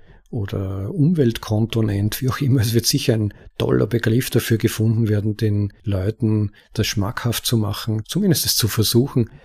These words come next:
Und das wird dann spannend zu sehen sein, also ob es da dem System gelingt,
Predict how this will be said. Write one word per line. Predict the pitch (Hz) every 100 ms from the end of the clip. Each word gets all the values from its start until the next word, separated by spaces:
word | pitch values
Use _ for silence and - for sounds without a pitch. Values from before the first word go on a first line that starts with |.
| - -
Und | 143 160
das | 156
wird | 151 151 127
dann |
spannend | 123 107 113 120
zu | 107 - - 214 - 117
sehen | - 104 110
sein, | 110 95 92 92
also | 165 147
ob | 104
es | -
da |
dem | 107 110 104
System | 113 - 101 117
gelingt, | 113 107 113 120 -